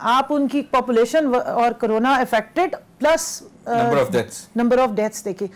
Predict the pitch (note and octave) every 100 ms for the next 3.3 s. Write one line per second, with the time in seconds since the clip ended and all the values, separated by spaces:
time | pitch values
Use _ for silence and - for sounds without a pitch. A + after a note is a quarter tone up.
0 | - - - D#4 E4+ E4+ D4+ D4+ C4+ D4
1 | A#3 - C4 B3+ B3+ D4 D#4+ - D4+ C#4+
2 | C4+ C4+ - G3+ G#3 G#3 B3+ G3+ G#3 G#3
3 | F3+ F#3